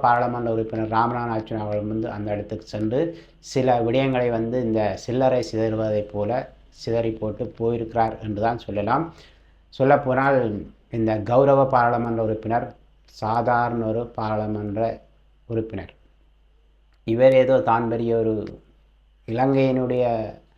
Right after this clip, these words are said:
ஒரு அரசாங்கத்துடைய முக்கிய பிரதிநிதி, தன்னால் இது எல்லாத்தையும் தீர்க்க முடியும் என்ற மாதிரி சில சில்லறைகளை வந்து சிதறவிட்டு போயிருக்கிறார். இதைத்தான் சொல்கின்றது பழைய புளிச்சு போன அரசியல். அதைத்தான் இந்த கௌரவ பாராளுமன்ற உறுப்பினரான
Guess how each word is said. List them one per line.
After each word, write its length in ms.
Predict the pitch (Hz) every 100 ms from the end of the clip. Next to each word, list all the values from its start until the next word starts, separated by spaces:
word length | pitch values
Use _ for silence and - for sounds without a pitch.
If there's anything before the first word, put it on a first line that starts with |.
| _ _ _ _ -
ஒரு 220 | 120 117 117 110 - 117
அரசாங்கத்துடைய 720 | 131 147 143 143 135 139 135 120
முக்கிய 300 | 113 131 131 113
பிரதிநிதி, 380 | 120 117 107 113 - _ _ _ 127
தன்னால் 420 | 131 147 156 156
இது 100 | 147 139
எல்லாத்தையும் 500 | 135 131 127 131 120 123
தீர்க்க 280 | 131 - 131
முடியும் 260 | 127 123 120
என்ற 180 | 113 107
மாதிரி 260 | 107 117 135 151 - -
சில 240 | 139 127 120
சில்லறைகளை 500 | 123 131 131 127 117 110
வந்து 220 | 110 117 117 -
சிதறவிட்டு 540 | 110 113 107 107 113 -
போயிருக்கிறார். 480 | 107 101 - 123 - - - _ - 127
இதைத்தான் 440 | 147 147 147 147
சொல்கின்றது 480 | 131 123 127 117 127 151 147 - -
பழைய 340 | 120 127 131 123 127 -
புளிச்சு 380 | - 139 139 135 - 110
போன 240 | 110 127 117
அரசியல். 420 | 113 - - - 113
அதைத்தான் 500 | 127 135 - 127 135 117
இந்த 180 | 113 123 107
கௌரவ 420 | 110 120 117 117 123 113
பாராளுமன்ற 540 | 110 110 110 110 107 101
உறுப்பினரான 640 | 104 107 101 98 104 139